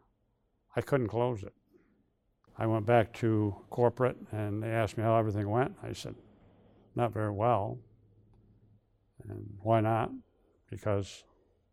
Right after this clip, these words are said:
I didn't, I didn't close it. So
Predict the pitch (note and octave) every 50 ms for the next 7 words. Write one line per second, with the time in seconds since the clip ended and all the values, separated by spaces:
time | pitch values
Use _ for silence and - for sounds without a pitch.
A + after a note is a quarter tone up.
0 | _ _ _ _ _ _ _ _ _ _ _ _ _ - A2+ B2+ B2 A2 A2 A2
1 | - - _ _ _ - B2+ B2+ A#2 G#2+ G2 - - A#2 A2+ A2+ G#2 G#2 - _
2 | _ _ _ _ _ _ _ _ _ _ _ _ _ _ _ _ _ _ _ _
3 | _ _ _ _ _ _ _ _ _ _ _ - - - - - - A2+ A2 G#2
4 | G#2+ G#2+ A2 G#2+ G#2 G2+ G2